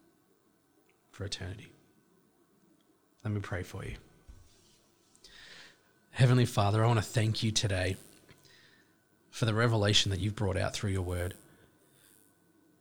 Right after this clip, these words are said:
Lord, if there are barriers in our lives that are stopping us from living for you, I ask that you would highlight them to us. I ask that, that you would show us how to live like you,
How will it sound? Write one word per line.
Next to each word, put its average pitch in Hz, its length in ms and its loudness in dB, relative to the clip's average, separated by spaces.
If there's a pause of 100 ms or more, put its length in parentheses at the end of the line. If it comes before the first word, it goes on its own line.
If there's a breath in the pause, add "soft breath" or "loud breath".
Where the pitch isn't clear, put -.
(1080)
Lord, 120 200 6
if 120 100 4
there 131 180 10
are 117 60 8
barriers 117 500 6
in 120 80 6
our 107 160 4
lives 98 420 2
that 104 100 0
are 104 40 0
stopping 120 460 4
us 120 140 4
from 104 220 2
living 113 260 4
for 117 160 0
you, 95 320 0 (880 soft breath)
I 117 120 4
ask 120 240 6
that 107 100 2
you 107 80 2
would 101 100 4
highlight 107 480 2
them 117 200 2
to 113 180 4
us. - 360 2 (2250)
I 123 80 6
ask 120 280 6
that, 110 200 -2 (1080 soft breath)
that 107 160 0
you 131 80 6
would 131 100 8
show 120 300 8
us 120 200 6
how 113 160 2
to 110 60 4
live 107 280 0
like 104 280 -2
you, 98 220 -6